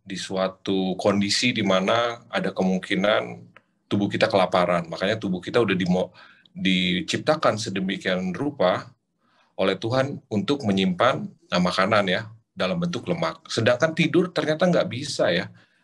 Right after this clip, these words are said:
eh, dibuat seperti bank gitu ya. Kalau kita udah tertidur, eh, telat beberapa malam atau bahkan nggak tidur, itu tuh kita nggak bisa ngebayar ternyata secara sepenuhnya pada hari esoknya.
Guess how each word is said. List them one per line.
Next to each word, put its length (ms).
eh, 560
dibuat 400
seperti 320
bank 400
gitu 160
ya. 80
Kalau 160
kita 240
udah 160
tertidur, 640
eh, 760
telat 400
beberapa 480
malam 560
atau 400
bahkan 400
nggak 160
tidur, 480
itu 240
tuh 160
kita 240
nggak 160
bisa 160
ngebayar 480
ternyata 560
secara 400
sepenuhnya 640
pada 240
hari 240
esoknya. 480